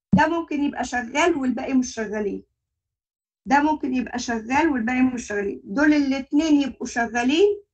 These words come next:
والاتنين دول مش شغالين. وهكذا. هتلاقي إيه؟ آه، pattern كتيرة. أنهي فيهم ال worst case؟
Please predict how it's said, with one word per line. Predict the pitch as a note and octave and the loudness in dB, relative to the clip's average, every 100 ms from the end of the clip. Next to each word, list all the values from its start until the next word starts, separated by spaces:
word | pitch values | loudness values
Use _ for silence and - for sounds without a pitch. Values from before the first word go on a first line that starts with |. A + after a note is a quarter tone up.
| _ | _
والاتنين | G#3+ A#3 B3 B3+ C#4 C4+ | -4 -2 0 -2 0 0
دول | C#4 C4 | 2 0
مش | A#3 - | -2 -2
شغالين. | G#3 G3 G3+ G3+ G3 _ _ _ _ _ _ _ _ _ _ _ _ _ _ _ _ _ _ _ A#3+ | -4 -4 -4 -6 -10 _ _ _ _ _ _ _ _ _ _ _ _ _ _ _ _ _ _ _ 2
وهكذا. | C#4+ B3+ - A#3+ - - _ _ _ _ | 4 4 2 0 0 -12 _ _ _ _
هتلاقي | - - B3+ C4+ | -18 -8 -6 -2
إيه؟ | A3+ B3+ C#4 C4+ - _ _ _ _ _ _ _ _ G#3+ | -2 0 -2 -4 -12 _ _ _ _ _ _ _ _ -4
آه، | A3 A3 A3 G#3+ G#3 G#3 G#3 F#3 - - _ _ _ _ _ _ _ - | 0 0 0 0 -2 -2 -4 -6 -8 -14 _ _ _ _ _ _ _ 0
pattern | C4+ D4 C4 A#3 G#3+ - | 2 2 0 0 -4 -6
كتيرة. | B3 - B3+ G#3+ - - _ _ _ _ _ _ _ _ _ - A4 | -6 0 2 2 -2 -10 _ _ _ _ _ _ _ _ _ -14 -10
أنهي | A4 E4+ G4 G4 | -10 0 4 4
فيهم | F#4+ F#4+ G#4+ F#4+ G#4 - - | 6 4 4 2 0 -2 -8
ال | B3+ B3+ C4 | -4 -2 -2
worst | D#4 D#4+ - | -2 -4 -6
case؟ | C#4 B3 G#3+ - - _ | -6 -4 -4 -8 -20 _